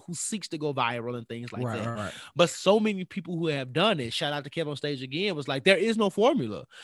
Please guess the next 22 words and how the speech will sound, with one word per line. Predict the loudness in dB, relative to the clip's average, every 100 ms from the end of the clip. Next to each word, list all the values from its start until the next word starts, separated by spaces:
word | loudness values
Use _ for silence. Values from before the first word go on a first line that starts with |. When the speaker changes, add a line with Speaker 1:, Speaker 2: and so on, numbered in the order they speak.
| 2
Speaker 1:
It's | 6 8
Speaker 2:
Right. | 6
Speaker 1:
just | 4
like, | 4 4 2 -4
you | 2 2
Speaker 2:
Con- | 4 0
Speaker 1:
continue | 0 0 2
to | 0
put | 2 4
out | 4 2
consistent | -2 -2 -4 -4 -6 -4
content | -6 -6 -8 -8 -12 -10
Speaker 2:
Mm-hmm. | -6 0
Speaker 1:
that | 0 2
you | 2
think | 2 0 0
is | -4
great, | 0 2 2 -2 -10 -12 2
and | 4
eventually | 4 4 4 4 4 0 0 -2
something | -2 -2 4 4 4 0 -4
sticks. | -4 -8 -10 -14